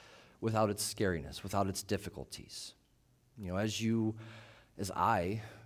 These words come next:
walk through the mess of life, through grieving, through other things, the Lord has put the burden on my heart to be able to walk through others, alongside of them, through their messes. And in every ministry I'm in,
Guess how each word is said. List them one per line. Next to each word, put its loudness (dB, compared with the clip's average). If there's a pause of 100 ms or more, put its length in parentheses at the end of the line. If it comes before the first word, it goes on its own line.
(160)
walk 0
through -2
the 0
mess -4
of -6
life, -6
through -2
grieving, -2
through -2
other 0
things, -8 (560)
the -2
Lord 4
has 0
put 0
the -4
burden 4
on 4
my 2
heart 0
to -10
be 2
able 2
to -2
walk 0
through 0
others, -4
alongside 2
of -2
them, -2
through -2
their 2
messes. -8 (1200)
And -4 (260)
in 0
every 4
ministry -2
I'm -8
in, -16